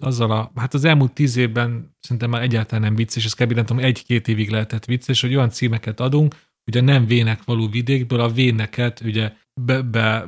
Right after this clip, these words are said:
behelyettesítjük má-, mással, nem tudom. Jön egy új James Bond kópia, akkor ezt hívjuk a nem kémeknek való vidéknek, és így tovább. És ez a poén, ez agyon lett játszva, és aztán még egyszer, és aztán még egyszer, és aztán a csontokról is lerágták azt a maradék bőrt,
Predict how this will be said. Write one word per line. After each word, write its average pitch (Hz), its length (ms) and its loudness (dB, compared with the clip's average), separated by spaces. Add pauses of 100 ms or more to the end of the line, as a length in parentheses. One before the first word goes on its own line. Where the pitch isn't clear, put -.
behelyettesítjük 110 800 -2
má-, 107 220 -2
mással, 104 540 -4
nem 110 300 -4
tudom. 104 180 -12 (300)
Jön 147 100 4
egy 127 140 4
új 113 120 2
James 151 320 2
Bond 147 320 0
kópia, 135 480 -2
akkor 123 220 -2
ezt - 140 -6
hívjuk 113 360 -2
a 117 60 -2
nem 117 200 -2
kémeknek 107 600 -6
való 110 240 -4
vidéknek, 110 540 -6
és 110 180 -2
így 107 220 -2
tovább. 101 400 -8
És - 100 -8
ez 151 260 0
a 160 100 2
poén, 143 380 0
ez 120 140 -2
agyon 120 500 -4 (120)
lett 113 460 -4
játszva, 147 760 -2
és 123 140 -6
aztán 107 300 -6
még 143 280 2
egyszer, 120 280 -2
és 110 140 -4
aztán 107 240 -8
még 117 220 -2
egyszer, 110 200 -6
és - 100 -20
aztán - 180 -6
a 110 40 -2
csontokról 113 540 -2
is - 140 -4
lerágták 104 640 -2
azt - 180 -8
a 113 40 0
maradék 107 500 0
bőrt, 123 420 -4